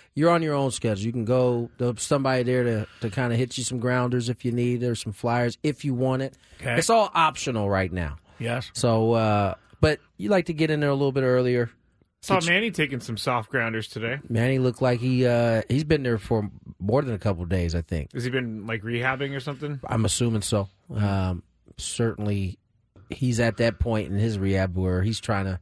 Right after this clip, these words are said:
Speaker 1: get himself, he, using this, what, about a month and a half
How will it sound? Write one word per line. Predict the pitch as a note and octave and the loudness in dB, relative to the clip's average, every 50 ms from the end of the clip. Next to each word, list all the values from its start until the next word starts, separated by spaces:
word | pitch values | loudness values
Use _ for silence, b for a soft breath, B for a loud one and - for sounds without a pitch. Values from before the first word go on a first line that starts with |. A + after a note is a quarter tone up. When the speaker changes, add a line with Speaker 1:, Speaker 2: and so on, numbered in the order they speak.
| b b b b b b b b b b b _ _ _ _ _ | b b b b b b b b b b b _ _ _ _ _
Speaker 1:
get | - A2+ | -6 -4
himself, | G2 G#2+ G#2 - - A#2+ G#2+ G2 - - | -4 -4 -4 -2 -2 -2 -2 -2 -4 -6
he, | A#2+ A2+ G#2 | -6 -6 -6
using | G#2+ A2+ B2+ C3 B2 A#2+ B2 A#2 | -2 0 0 0 2 0 0 0
this, | A2+ A#2 G#2+ - - | 0 0 0 0 0
what, | A#2 G#2 F2 D#2+ - _ _ _ _ _ _ _ _ | 0 0 0 -2 -6 _ _ _ _ _ _ _ _
about | - A2 G#2+ G#2 F#2 | 0 2 2 2 0
a | |
month | G2 G#2 A2 A#2 A#2+ B2 - | 0 0 2 2 0 0 0
and | C3 A#2 | -2 0
a | A#2 A2 | 0 0
half | A#2 B2+ C3 B2 B2+ C3 C#3+ - - - - | 0 0 0 0 -2 -2 -4 -6 -10 -18 -20